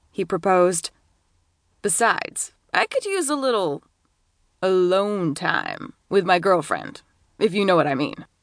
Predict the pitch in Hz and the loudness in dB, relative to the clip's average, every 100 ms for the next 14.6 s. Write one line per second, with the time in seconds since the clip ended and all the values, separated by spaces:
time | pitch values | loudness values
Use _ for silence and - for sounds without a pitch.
0 | _ _ _ _ _ - 202 202 196 196 | _ _ _ _ _ -2 2 2 2 0
1 | 202 170 170 190 180 151 165 - - 302 | -2 0 2 2 2 0 -2 -4 0 2
2 | 320 - 294 294 294 262 220 208 160 127 | 0 0 2 2 0 0 0 -2 -2 -4
3 | - _ _ _ _ _ 240 285 349 - | -10 _ _ _ _ _ 0 2 0 -4
4 | - - - 254 254 254 233 247 226 190 | -10 -10 -4 0 0 0 0 2 2 2
5 | 185 175 196 233 160 156 - 180 196 185 | 0 0 2 2 2 -2 -2 0 0 -2
6 | 170 269 269 294 226 233 277 226 226 - | -2 -4 0 0 2 0 2 2 2 -2
7 | - 180 185 202 - 254 180 156 160 185 | -6 0 0 0 -2 2 2 2 0 -4
8 | - 175 - 220 220 254 262 - 180 147 | -4 -4 0 -2 -2 -4 -4 -2 0 0
9 | 151 - 185 185 131 - - - _ _ | -2 -4 0 2 2 -2 -10 -16 _ _
10 | _ _ _ _ _ _ _ _ _ _ | _ _ _ _ _ _ _ _ _ _
11 | _ _ _ _ _ _ _ _ _ _ | _ _ _ _ _ _ _ _ _ _
12 | _ _ _ _ _ _ _ _ _ _ | _ _ _ _ _ _ _ _ _ _
13 | _ _ _ _ _ _ _ - 185 175 | _ _ _ _ _ _ _ 4 4 6
14 | 214 214 214 175 165 | 2 4 2 2 0